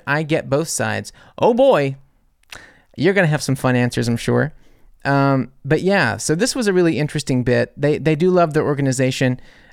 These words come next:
Um, speaking of this Ordnungsamt, um, the Office of Order, at this concert on Saturday that I played in Regensburg that I talked about at the beginning, um, I got a message from them that was like,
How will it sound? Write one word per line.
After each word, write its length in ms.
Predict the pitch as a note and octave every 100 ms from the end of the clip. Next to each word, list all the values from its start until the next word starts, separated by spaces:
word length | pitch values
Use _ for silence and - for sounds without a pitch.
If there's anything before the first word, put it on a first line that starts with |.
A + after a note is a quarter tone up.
| _
Um, 480 | C3 B2 B2 B2 B2+ _ -
speaking 400 | - A#3 A3+ F#3
of 100 | D#3
this 160 | D#3+
Ordnungsamt, 840 | - E3 F#3+ D#3 B2+ - A2+ A2+ - - _
um, 560 | B2 A#2+ A#2 A2+ A2 A2 _ _ _ - _
the 400 | B2+ A#2+ A#2+ A#2+ -
Office 340 | D3+ D3+ C#3
of 120 | A#2+ -
Order, 400 | C3+ C3+ G2+ - - - _
at 120 | -
this 160 | C3+ C3
concert 560 | - G3 A3+ E3 C3+ -
on 140 | C3+
Saturday 460 | C3 D#3+ E3+ D3 B2
that 140 | A2+
I 40 | A#2
played 220 | D3+ C#3+
in 80 | B2
Regensburg 540 | B2 C3+ A#2+ A2+ G#2+
that 100 | A2+
I 80 | A2+
talked 320 | - A#2+ -
about 280 | A#2 A2 G#2+
at 120 | A2+
the 60 | -
beginning, 420 | A#2+ C3+ B2+ A2 - - - - -
um, 500 | A#2+ A#2 A2+ A2+ A2 -
I 80 | C3+
got 140 | D#3+
a 40 | E3+
message 400 | G3 - F3 -
from 180 | C3+
them 220 | B2+ B2 B2+
that 100 | -
was 160 | A#2+
like, 360 | A#2 A2+ G#2+